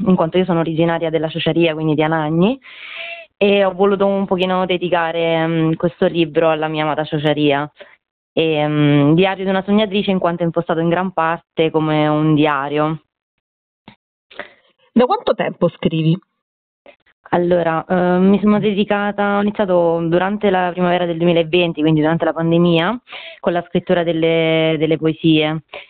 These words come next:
Speaker 1: E, e poi mi sono allargata man mano a scrivere racconti e romanzi.
Speaker 2: Quindi ti senti più scrittrice di romanzi o più poetessa?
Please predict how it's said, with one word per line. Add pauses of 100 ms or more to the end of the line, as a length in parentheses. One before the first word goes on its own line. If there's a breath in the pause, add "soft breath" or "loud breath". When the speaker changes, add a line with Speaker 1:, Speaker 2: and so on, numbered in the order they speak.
(340 loud breath)
Speaker 1:
E,
e
poi
mi
sono
allargata
man
mano
a
scrivere
racconti
e
romanzi. (1000)
Speaker 2:
Quindi
ti
senti
più (100)
scrittrice
di
romanzi
o
più (160)
poetessa?